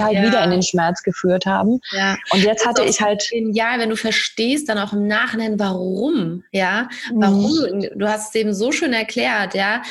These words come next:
Speaker 1: Man hat richtig gemerkt gehabt, okay, cool, weil sie hat es für sich total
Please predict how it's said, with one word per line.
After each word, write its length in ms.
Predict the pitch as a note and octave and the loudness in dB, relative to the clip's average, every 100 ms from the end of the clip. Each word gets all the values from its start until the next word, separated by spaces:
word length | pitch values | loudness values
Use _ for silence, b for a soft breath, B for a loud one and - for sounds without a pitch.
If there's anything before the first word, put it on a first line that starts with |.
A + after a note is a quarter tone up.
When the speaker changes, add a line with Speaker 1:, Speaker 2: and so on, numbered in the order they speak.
| B - | B -2
Speaker 1:
Man 100 | G3+ | -2
hat 160 | G3 | 0
richtig 260 | A#3+ A#3+ A#3 | -2 -2 -2
gemerkt 300 | G#3+ G3+ G3+ | -2 -2 -2
gehabt, 200 | G#3+ G#3+ | -2 -2
okay, 460 | G3+ - B3 B3+ B3 B B - A3+ D4 - | -6 -2 -2 -2 -6 B B -6 -6 -8 -6
cool, 220 | B3+ C4 A#3+ | -2 0 0
weil 160 | A3 | 0
sie 160 | G#3 A3 | 0 0
hat 120 | A3+ | 0
es 140 | A#3 - | -4 -2
für 100 | G#3+ | 0
sich 180 | A3 | 0
total 520 | - G#3+ - G#3+ C3 | -2 -6 -4 -2 0